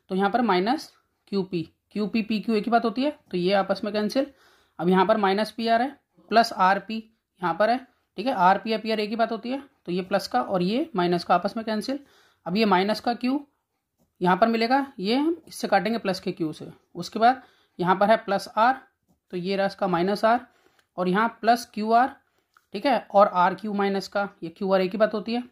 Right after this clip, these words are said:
तो ये आपस में इससे कट जाएगा। तो यहाँ पर भी सब आपस में कैंसिल हो गए हैं, तो यहाँ पर वाई की पावर बचती है ज़ीरो। ठीक, जैसा कि हम जानते हैं कि अगर एक्स की पावर ज़ीरो होती है तो उसका मतलब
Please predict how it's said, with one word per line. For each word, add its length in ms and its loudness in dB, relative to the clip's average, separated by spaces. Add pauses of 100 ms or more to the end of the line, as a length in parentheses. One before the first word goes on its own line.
(160)
तो 80 -8
ये 340 -4
आपस 320 -4
में 80 0
इससे 180 -6
कट 180 -6
जाएगा। 280 -8 (260)
तो 60 2
यहाँ 180 4
पर 120 4
भी 80 0
सब 180 4
आपस 240 2
में 100 -4
कैंसिल 280 -4
हो 60 -2
गए 80 -2
हैं, 140 -4
तो 180 -6
यहाँ 180 4
पर 120 6
वाई 220 4
की 160 -12
पावर 280 4
बचती 280 -6
है 120 -4
ज़ीरो। 260 -6 (420)
ठीक, 80 -10
जैसा 220 0
कि 80 0
हम 100 0
जानते 360 2
हैं 180 -6 (320)
कि 100 -8
अगर 320 2
एक्स 240 -2
की 120 -6
पावर 280 2
ज़ीरो 240 0
होती 200 -2
है 60 -4
तो 120 -2
उसका 220 -4
मतलब 360 0